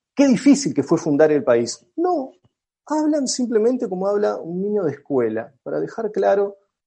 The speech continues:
que pueden decir la lección de principio a fin. Evidentemente,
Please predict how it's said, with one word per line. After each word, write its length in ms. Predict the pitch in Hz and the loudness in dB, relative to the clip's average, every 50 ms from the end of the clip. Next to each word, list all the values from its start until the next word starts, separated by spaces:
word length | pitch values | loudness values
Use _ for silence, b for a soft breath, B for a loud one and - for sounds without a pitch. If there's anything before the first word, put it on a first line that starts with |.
| _ _ | _ _
que 100 | - 147 | -6 -6
pueden 800 | 147 - _ 180 185 190 196 190 180 190 185 185 185 185 185 _ | -6 -6 _ 2 2 4 4 2 0 -4 -6 -6 -8 -12 -14 _
decir 560 | - 220 202 - - - - 156 160 165 160 147 | -14 -12 -12 -12 -12 -10 -6 -4 -4 -4 -4 -6
la 120 | 131 123 | -8 -10
lección 720 | 117 117 110 - - - 127 135 139 139 143 143 139 143 _ _ | -10 -10 -12 -12 -10 -6 -4 -4 -4 -4 -6 -8 -10 -14 _ _
de 140 | - 127 123 | -8 -8 -8
principio 760 | 110 120 123 120 123 - 135 135 127 135 131 127 131 131 - _ _ _ _ _ - | -4 -4 -4 -4 -2 -2 -4 -4 -4 -2 -2 -2 -2 -2 -6 _ _ _ _ _ -2
a 80 | 156 | -2
fin. 340 | - - - 123 107 104 104 113 | -2 0 -4 -6 -6 -6 -8 -8
Evidentemente, 920 | 117 113 120 139 170 175 - 139 127 131 135 143 135 147 135 110 - - | -6 -2 2 2 2 2 2 -2 -2 -2 -2 -2 -2 -2 -2 -2 -6 -10